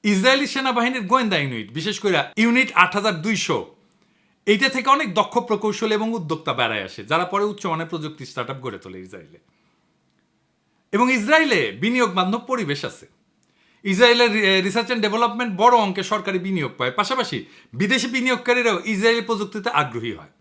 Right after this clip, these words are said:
এতে করে স্টার্টআপ দ্রুত বৃদ্ধি পায়। ইসরায়েলের আভ্যন্তরীণ বাজার ছোট হয়, তারা শুরু থেকেই আন্তর্জাতিক বাজারকে টার্গেট করে পণ্য তৈরি করে, ফলে আন্তর্জাতিক কোম্পানিগুলোর কাছে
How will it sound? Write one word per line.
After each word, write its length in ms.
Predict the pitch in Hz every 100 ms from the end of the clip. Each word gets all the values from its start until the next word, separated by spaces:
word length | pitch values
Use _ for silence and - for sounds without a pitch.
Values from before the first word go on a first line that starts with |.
| _ _ _ _ _
এতে 200 | 208 233
করে 220 | 285 269 220
স্টার্টআপ 360 | - 214 247
দ্রুত 260 | 190 269 233
বৃদ্ধি 300 | 160 120 120
পায়। 160 | - _
ইসরায়েলের 480 | 175 190 233 254 247
আভ্যন্তরীণ 640 | 175 165 214 202 240 233
বাজার 200 | 220 226 -
ছোট 160 | 226 220
হয়, 260 | 180 165
তারা 180 | - 190
শুরু 240 | 185 269 240
থেকেই 380 | 220 147 107 - - -
আন্তর্জাতিক 600 | 233 233 208 202 214 185
বাজারকে 340 | 202 196 202
টার্গেট 400 | - 175 165 202
করে 160 | 208 208
পণ্য 200 | 220 180
তৈরি 220 | 131 113
করে, 160 | 110 117
ফলে 260 | 202 208 196 - -
আন্তর্জাতিক 540 | 202 220 214 190 202 202
কোম্পানিগুলোর 580 | 196 196 202 196 202
কাছে 440 | 190 190 170 101